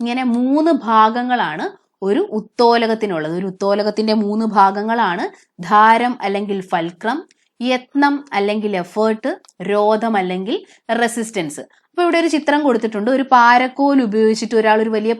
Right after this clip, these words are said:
പാറക്കല്ലിനെ ഉയർത്തുന്ന ചിത്രമാണ് കൊടുത്തിട്ടുള്ളത്. അപ്പോ ഇവിടെ ഒരു പാരക്കോല്, ഈ പാരക്കോല് എന്തായിട്ടാണ് ആക്ട് ചെയ്യുന്നത്? ഒരു ഉത്തോലകമായിട്ടാണ് നമ്മൾ ഈ പാരക്കോലിനെ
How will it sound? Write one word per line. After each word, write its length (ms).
പാറക്കല്ലിനെ 680
ഉയർത്തുന്ന 520
ചിത്രമാണ് 460
കൊടുത്തിട്ടുള്ളത്. 520
അപ്പോ 220
ഇവിടെ 240
ഒരു 160
പാരക്കോല്, 560
ഈ 120
പാരക്കോല് 560
എന്തായിട്ടാണ് 640
ആക്ട് 200
ചെയ്യുന്നത്? 380
ഒരു 200
ഉത്തോലകമായിട്ടാണ് 1300
നമ്മൾ 240
ഈ 20
പാരക്കോലിനെ 720